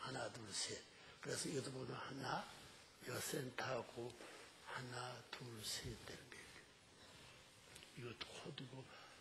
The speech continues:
하나, 둘, 셋. 입도 하나, 둘, 셋. 일 센터가 있는 거예요.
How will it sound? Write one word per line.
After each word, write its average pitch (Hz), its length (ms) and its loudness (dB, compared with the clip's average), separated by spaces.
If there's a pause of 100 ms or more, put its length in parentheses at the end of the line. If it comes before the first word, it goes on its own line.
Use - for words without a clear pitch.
(120)
하나, 123 460 2
둘, 123 100 -2 (180)
셋. - 340 0 (680)
입도 151 460 2 (260)
하나, 123 460 2
둘, 127 120 0 (160)
셋. - 260 0 (2250)
일 - 100 2
센터가 - 460 4
있는 - 300 -8 (1120)
거예요. - 400 6